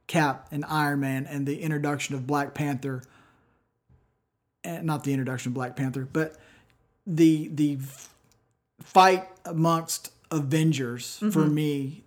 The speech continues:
Speaker 1: is
Speaker 2: Well, that is, I think that is the introduction of Black Panther.
Speaker 1: No, he was entered into, is it, was it? Yeah.
Speaker 2: Yeah.
Speaker 1: Yes, it was.
Speaker 2: 'Cause that's
Speaker 1: Man.
Speaker 2: when his dad gets,
Speaker 1: Mm-hmm.
Speaker 2: uh, blown
Speaker 1: Was
Speaker 2: up.
Speaker 1: such a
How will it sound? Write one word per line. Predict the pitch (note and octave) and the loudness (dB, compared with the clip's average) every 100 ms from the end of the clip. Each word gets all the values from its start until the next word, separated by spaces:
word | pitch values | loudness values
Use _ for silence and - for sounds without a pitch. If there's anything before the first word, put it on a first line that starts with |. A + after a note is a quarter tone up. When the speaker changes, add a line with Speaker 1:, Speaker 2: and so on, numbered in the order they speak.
| - | 0
Speaker 1:
is | D3+ C#3+ C3+ C3 B2 | 2 2 2 -2 -2
Speaker 2:
Well, | B3+ | -2
that | C4+ D4 | -2 -2
is, | F#4+ | -2
I | F#4+ | -2
think | C4 F#4 | -6 -6
that | B3+ C4+ | -4 -2
is | G4+ | -2
the | F#3 | -2
introduction | E3+ E3+ D#3+ D#3 F3+ | -4 -4 -4 -2 -6
of | D#3 | -6
Black | E3 D3 - | -4 -4 -4
Panther. | D3+ C#3 - D3+ - - | -8 -8 -12 -14 -16 -4
Speaker 1:
No, | E3+ E3+ | 2 2
he | F3 | 4
was | F#3+ D#3 | 2 2
entered | D3+ C3+ C3+ - - | 0 0 -6 -14 -6
into, | D3+ D3 C3+ D3+ C#3+ C#3 C#3+ D3 D#3+ | -2 -2 -2 0 0 0 -2 -4 -4
is | E3 A#3 | -4 -4
it, | - | 0
was | F#3 C4+ | 0 2
it? | E4 - - | -2 -10 0
Yeah. | G#3+ G#3 C#3+ - - _ _ _ _ - | 6 6 4 -6 -14 _ _ _ _ -6
Speaker 2:
Yeah. | D4+ G4 | 0 4
Speaker 1:
Yes, | B3 E3+ E3 | 4 2 0
it | |
was. | F3+ F3 C3 | -2 -2 -2
Speaker 2:
'Cause | C4 | -2
that's | B3 C#4 | 2 4
Speaker 1:
Man. | D4+ | 4
Speaker 2:
when | D4 | 2
his | A#3+ | 0
dad | A3 D4 D4+ | 0 0 0
gets, | A3+ E3+ - | -2 -2 0
Speaker 1:
Mm-hmm. | E3+ F3+ G3 | -2 -2 -2
Speaker 2:
uh, | G3+ F3+ | 0 0
blown | F#3 F#3 | 0 6
Speaker 1:
Was | F#3+ | 6
Speaker 2:
up. | E3+ F3 | 4 -2
Speaker 1:
such | - A3 G#3+ - | 2 4 4 0
a | F#3 F3 E3 D#3 D3 | 2 4 4 2 -2